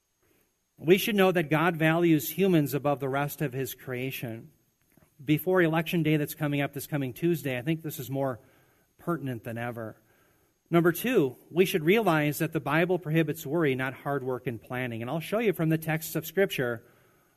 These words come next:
that we as the people of God are called to have a work ethic and work hard, but not to worry. Number three, we should know that seeking Christ's kingdom leads to eternal provision.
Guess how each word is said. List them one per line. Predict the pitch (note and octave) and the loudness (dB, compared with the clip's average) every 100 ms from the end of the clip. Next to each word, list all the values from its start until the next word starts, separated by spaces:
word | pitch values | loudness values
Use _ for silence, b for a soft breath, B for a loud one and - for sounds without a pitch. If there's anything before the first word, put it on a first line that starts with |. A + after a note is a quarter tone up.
| - | -4
that | C#3+ | 2
we | D3 F#3+ | 6 6
as | G3+ | 6
the | G3 | -2
people | F#3 F#3+ G3 | 0 2 2
of | F#3 | 2
God | D3 D3 D3 | 0 0 0
are | D3 | -2
called | - G3+ F#3 B2 A#2+ | -4 0 2 0 -4
to | A#2+ | -4
have | C3+ C#3+ | -2 -2
a | D3+ | -2
work | D3 G3 E3 | 0 0 0
ethic | A#2+ - A2+ - _ _ _ _ _ _ | -2 -4 -12 -14 _ _ _ _ _ _
and | C3 B2+ | -10 -4
work | C#3+ E3 | -2 -2
hard, | - G3 B2+ A2+ A2+ _ _ _ _ _ _ | -2 -2 0 -2 -8 _ _ _ _ _ _
but | C#3+ C3+ | -6 -2
not | C#3+ C3+ - | -2 -4 -6
to | B2 | -10
worry. | A#2+ A2 G#2 A2 _ _ _ _ _ b b | -8 -8 -10 -16 _ _ _ _ _ b b
Number | D#3+ F3 E3 | 0 2 2
three, | G#3+ A#3 D#3+ | 2 2 4
we | F#3+ | 4
should | F#3+ F3+ | 4 4
know | D#3+ D#3+ | 4 4
that | D3 | 0
seeking | - F3+ F#3 F#3+ | -4 -2 0 -2
Christ's | E3+ F3 D#3+ D#3+ | -2 0 0 0
kingdom | - F3+ D3+ C3 | -2 0 0 0
leads | C#3+ C3+ - | -4 -4 -6
to | C#3+ | -6
eternal | C3+ C3+ B2 - D3 C#3 | -6 -10 -12 -8 -6 -6
provision. | A#2+ - A2 A#2 A2 A2+ A2 | -8 -12 -8 -6 -6 -10 -14